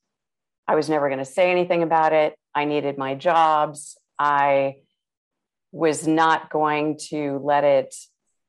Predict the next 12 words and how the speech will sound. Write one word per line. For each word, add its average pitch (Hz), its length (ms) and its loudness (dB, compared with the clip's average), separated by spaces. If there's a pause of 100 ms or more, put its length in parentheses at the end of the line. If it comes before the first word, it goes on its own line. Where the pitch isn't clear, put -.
(340)
get 156 240 2
in 170 160 2
my 139 220 0
way. 156 640 0
And 151 320 0
I 156 300 0
honestly 170 640 0
think, 160 220 -2
even 175 280 0
though 156 200 2
it 135 80 -2
was 143 360 -4